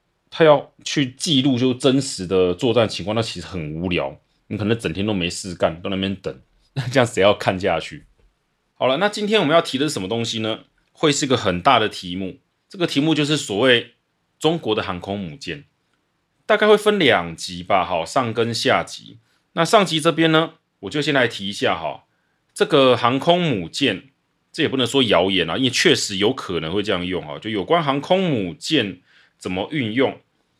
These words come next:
像最多人讲就是它会绕到台湾的东部发动攻势，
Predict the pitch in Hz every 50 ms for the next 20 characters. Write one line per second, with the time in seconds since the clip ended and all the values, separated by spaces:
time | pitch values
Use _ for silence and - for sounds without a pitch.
0 | _ _ _ _ _ _ - - - 165 143 131 117 113 117 135 160 139 147 131
1 | 135 135 131 123 90 80 82 87 110 104 - 117 113 - 131 127 120 117 113 117
2 | 131 180 160 127 123 127 123 110 - - 98 95 107 110 104 98 - - 117 110
3 | 107 110 - 117 95 82 - - 101 101 - 110 98 92 90 98 92 90 90 90
4 | - - 87 76 -